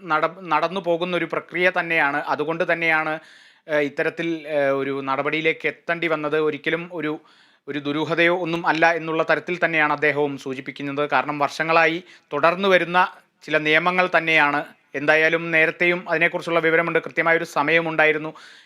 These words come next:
എന്തുകൊണ്ടോ നിർഭാഗ്യവശാൽ ആ ഒരു സമയത്ത് ഭാരം കുറയ്ക്കാൻ സാധിച്ചില്ല, അതുകൊണ്ട് തന്നെ അയോഗ്യയാക്കപ്പെട്ടു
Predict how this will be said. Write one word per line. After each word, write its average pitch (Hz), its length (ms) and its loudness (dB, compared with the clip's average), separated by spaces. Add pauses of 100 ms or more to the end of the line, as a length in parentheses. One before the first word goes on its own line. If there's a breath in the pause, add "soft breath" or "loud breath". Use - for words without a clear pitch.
(460 loud breath)
എന്തുകൊണ്ടോ 190 640 4 (240)
നിർഭാഗ്യവശാൽ 180 840 4
ആ 160 140 6
ഒരു 165 120 0
സമയത്ത് 165 580 2 (720 soft breath)
ഭാരം 156 240 4
കുറയ്ക്കാൻ 160 360 0
സാധിച്ചില്ല, 156 500 0
അതുകൊണ്ട് 147 420 2
തന്നെ 156 140 4
അയോഗ്യയാക്കപ്പെട്ടു 147 1300 0